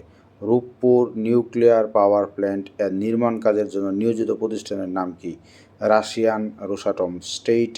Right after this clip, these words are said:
অ্যাটমিক এনার্জি কর্পোরেশন। বিখ্যাত ওয়াটারলু যুদ্ধক্ষেত্র কোথায় অবস্থিত? বেলজিয়ামের ওয়াটারলু এলাকায়।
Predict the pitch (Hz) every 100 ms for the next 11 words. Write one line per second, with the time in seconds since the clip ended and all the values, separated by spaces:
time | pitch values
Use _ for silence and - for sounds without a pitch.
0 | - 104 - 98 95 87 _ 104 98 92
1 | 95 92 85 85 82 90 78 - _ -
2 | _ 98 113 120 131 120 120 110 117 123
3 | 117 117 110 _ 120 107 110 107 113 113
4 | - 95 117 110 104 95 104 95 82 -
5 | _ _ - 98 98 87 92 92 90 87
6 | 82 87 85 82 78 71